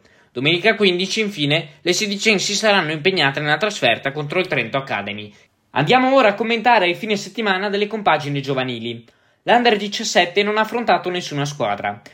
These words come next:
mentre abbastanza rilevante è stato l'epilogo dell'Under quindici, che hanno perso con il Treviso per sette a due. L'incontro era il recupero della prima giornata di campionato,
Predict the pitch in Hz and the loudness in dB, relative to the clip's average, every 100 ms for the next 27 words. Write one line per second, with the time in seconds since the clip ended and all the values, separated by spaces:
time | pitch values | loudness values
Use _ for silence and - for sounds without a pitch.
0 | _ - 180 165 165 202 185 160 156 196 | _ -2 0 2 2 0 -2 0 2 4
1 | 165 143 165 185 180 165 196 196 160 143 | 4 4 0 0 0 2 0 0 0 0
2 | 165 160 165 131 135 139 139 120 104 107 | -2 -2 0 0 0 -4 -4 -10 -8 -10
3 | - 117 110 - _ - 185 190 214 170 | -8 -10 -10 -20 _ 2 2 4 4 2
4 | - 139 143 156 202 143 165 170 196 196 | 0 -6 -4 0 0 0 -4 -2 -2 -2
5 | - - - 113 101 98 - _ _ _ | -4 -2 -6 -6 -10 -10 -14 _ _ _
6 | _ _ - 202 233 247 240 240 233 226 | _ _ -6 2 4 4 6 6 6 2
7 | 226 220 226 233 220 233 233 226 226 220 | 0 0 2 2 2 0 0 -2 0 0
8 | 214 196 185 190 190 190 151 117 127 | 0 -2 -4 -4 -2 0 0 -2 -6